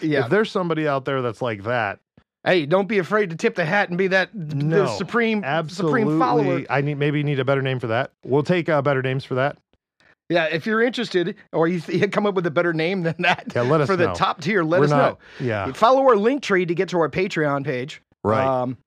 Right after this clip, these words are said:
Speaker 1: for all those who are subscribers, we haven't forgotten about you. We've got some
Speaker 2: Absolutely
Speaker 1: special,
Speaker 2: not.
Speaker 1: special projects coming your way
Speaker 2: Yeah, don't tell 'em.
Speaker 1: specifically.
Speaker 2: Yeah.
Speaker 1: We can't tell you what they are,
Speaker 2: No.
Speaker 1: but just keep, uh, keep your eyes open and look for your mailbox because you never know what might show up.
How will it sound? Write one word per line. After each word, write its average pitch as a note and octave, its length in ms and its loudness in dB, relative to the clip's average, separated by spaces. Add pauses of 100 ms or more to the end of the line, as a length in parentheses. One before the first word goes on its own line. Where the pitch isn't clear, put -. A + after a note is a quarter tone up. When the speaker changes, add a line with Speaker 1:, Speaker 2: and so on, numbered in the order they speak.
(320)
Speaker 1:
for E3 80 4
all F#3+ 140 4
those F#3+ 180 2
who F#3 140 0
are E3 80 0
subscribers, E3+ 680 0
we D3 160 -2
haven't D#3+ 220 -2
forgotten D3 380 -2
about C#3+ 280 -2
you. D3 240 -2
We've C#3+ 80 -6
got B2 220 -2
some C#3+ 140 -4
Speaker 2:
Absolutely A#2+ 220 -2
Speaker 1:
special, E3+ 240 0
Speaker 2:
not. C#3+ 160 -6 (200)
Speaker 1:
special F3 400 -2
projects E3 600 0
coming E3 360 0
your F3+ 240 2
way D3+ 300 0
Speaker 2:
Yeah, A2 80 -4
don't G2+ 40 -8
tell A2 100 -2
'em. G#2+ 80 -4
Speaker 1:
specifically. A2 560 -4 (420)
Speaker 2:
Yeah. G#2 220 -2
Speaker 1:
We F#2 60 -6
can't F3+ 180 -4
tell G#3+ 180 0
you F#3+ 100 0
what E3 160 0
they D3+ 120 0
are, C3+ 320 -4 (120)
Speaker 2:
No. G2+ 240 -4
Speaker 1:
but A#2 220 -8
just - 320 -10 (340)
keep, F3+ 300 -4
uh, C#3+ 380 0
keep F3 180 -8
your C#3+ 380 -2
eyes D3+ 320 0
open C3 440 -2
and B2+ 200 -6
look C#3+ 180 -6
for - 140 -6
your A#2+ 160 -2
mailbox A#2+ 640 -6
because G2+ 420 -8
you G#2+ 220 -8
never B2+ 240 -4
know B2+ 120 -4
what B2+ 160 -6
might A2+ 200 -8
show G#2 240 -8
up. A2+ 200 -8